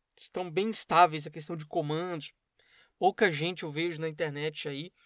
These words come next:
alterando comandos, mas há muito tempo atrás isso era muito comum. E, e isso tinha vantagens e naturalmente desvantagens, naturalmente, né?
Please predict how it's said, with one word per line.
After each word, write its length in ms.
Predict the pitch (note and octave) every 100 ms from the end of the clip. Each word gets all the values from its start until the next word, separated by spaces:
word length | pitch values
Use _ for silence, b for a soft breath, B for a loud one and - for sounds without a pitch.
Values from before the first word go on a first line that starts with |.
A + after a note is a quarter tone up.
| b b b
alterando 720 | - E3 - F3+ D3+ E3 E3 D3+
comandos, 500 | D#3 C#3+ C#3+ C3+ E3
mas 240 | D#3+ E3
há 80 | G#3
muito 300 | F#3 G#3+ -
tempo 220 | A3+ A#3
atrás 260 | A#3 A#3+ C4
isso 80 |
era 100 | F#4
muito 220 | D#4+ C#4+ -
comum. 460 | D#4+ B3 G#3+ F#3 - _ _ _ b b b b b b b b b b F3
E, 560 | F#3+ F#3 F#3 F#3 - _
e 180 | C4 - A#3
isso 260 | A#3 -
tinha 320 | - - A#3+
vantagens 720 | E3+ F3+ D#3 E3 F#3 A#3+ A3+ G3
e 60 |
naturalmente 540 | F#3 F3 G#3 F#3 F#3+ F#3+
desvantagens, 880 | G3+ B3+ A#3+ A#3+ F3 B2+ C3+ C3+ -
naturalmente, 840 | D#3 D3+ G3+ F#3+ F3 C3+ - -
né? 280 | C#3+ F3+